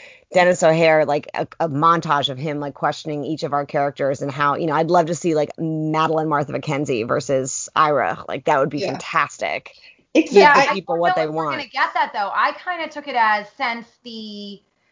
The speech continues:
Speaker 3: 'cause the judge came in and said that the, uh, the psychologist talking to the children and Celeste, like, she, the, the paperwork, it was non-conclusive. Didn't she say that, that all of that?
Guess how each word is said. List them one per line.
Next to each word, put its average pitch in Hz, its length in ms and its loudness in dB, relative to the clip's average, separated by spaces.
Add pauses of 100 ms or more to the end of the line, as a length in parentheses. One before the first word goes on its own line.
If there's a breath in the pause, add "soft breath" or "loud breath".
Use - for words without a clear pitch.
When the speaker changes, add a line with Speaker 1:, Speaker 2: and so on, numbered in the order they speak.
Speaker 3:
'cause 269 140 -8
the 240 320 2
judge 320 360 4
came 277 200 -12
in 233 100 -8
and 208 120 -10
said 190 380 -4
that 185 200 -6
the, 180 360 -10 (120)
uh, 170 600 4 (360)
the 202 100 -6
psychologist 233 760 2
talking 208 280 0
to 202 80 -10
the 196 80 -12
children 214 440 -6
and 190 140 -6
Celeste, 185 400 0
like, 180 160 -8
she, 196 480 -14
the, 190 300 -2
the 196 60 -6
paperwork, 214 400 -4
it 196 100 -6
was 185 120 -8
non-conclusive. 202 1080 0
Didn't 185 200 -8
she 214 140 -12
say 185 260 -2
that, 202 320 4
that 180 160 0
all 180 260 4
of 170 120 -4
that? 180 360 4